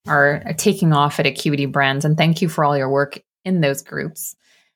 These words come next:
We'd love to also he-, learn a little bit more about your role within our Executive Diversity, Equity, and Inclusion Council. Could you share with us some more information regarding your overall involvement, some projects to date, and anything that you see in terms of what's on the horizon for the group?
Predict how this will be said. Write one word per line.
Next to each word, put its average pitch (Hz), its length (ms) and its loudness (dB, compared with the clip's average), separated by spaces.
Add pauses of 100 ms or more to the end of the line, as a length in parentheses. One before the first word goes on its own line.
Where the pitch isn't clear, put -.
(120)
We'd 202 160 -2
love 247 220 0
to 359 60 -6
also 254 260 -2
he-, 190 160 -6
learn 180 240 0
a 170 80 2
little 170 180 0
bit 226 160 0
more 175 220 2
about 160 180 0
your 160 140 -2
role 160 500 0
within 160 440 2
our 151 320 0
Executive 185 680 0
Diversity, 175 640 0
Equity, 165 380 0
and 156 100 2
Inclusion 160 460 -2
Council. - 560 -6 (480)
Could 196 180 -4
you 233 160 2
share 202 320 2
with 196 100 2
us 185 220 4
some 185 80 0
more 170 160 4
information 160 560 0
regarding 156 480 2
your 147 300 -2
overall 165 540 0
involvement, 233 840 0
some 156 480 -4
projects 156 340 -4
to - 120 -12
date, 196 340 0 (140)
and 185 120 -8
anything 214 400 0
that 175 140 -6
you 165 100 -6
see 165 200 -4
in 156 120 0
terms 160 300 -4
of 143 80 -8
what's 151 180 -4
on 139 60 -6
the 147 80 -6
horizon 139 480 -2
for - 100 -12
the - 80 -10
group? - 280 -14